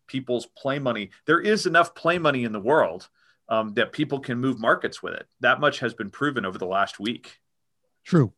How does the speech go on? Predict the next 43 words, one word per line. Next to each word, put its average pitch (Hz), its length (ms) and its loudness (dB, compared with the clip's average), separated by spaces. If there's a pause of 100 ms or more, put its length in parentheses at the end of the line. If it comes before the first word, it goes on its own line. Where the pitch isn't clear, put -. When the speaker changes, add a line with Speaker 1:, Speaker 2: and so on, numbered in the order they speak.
(140)
Speaker 2:
Yeah. 170 100 6
I 139 40 6
mean, 135 240 0
if, 170 160 -6
if 131 160 -2
you 156 100 2
add 135 160 2
it 123 60 -2
all 120 180 0
up, 113 220 -2
like, 113 220 -4
you 151 140 0
add 151 160 4
up 147 120 2
all 135 100 6
the 117 80 0
stimulus 143 460 2
checks, - 420 -10
right? 117 160 -2
You, 139 380 -2
you 165 180 -4
have 147 160 2
Speaker 1:
Yeah. 143 80 8
Speaker 2:
these, - 180 0 (520)
we 139 180 0
were 147 140 2
talking 160 280 2
about 135 220 2
memes 131 260 2
Speaker 1:
There 139 100 8
you 104 40 -2
go. 120 100 2
Speaker 2:
before 113 300 2
and 104 80 -2
how, 113 160 0
you 120 160 -4
know, 107 120 -6
everything's 143 440 -2
now 131 220 0 (120)
described 113 520 -8
via 107 360 -4
a 107 100 -8
meme. 113 380 -2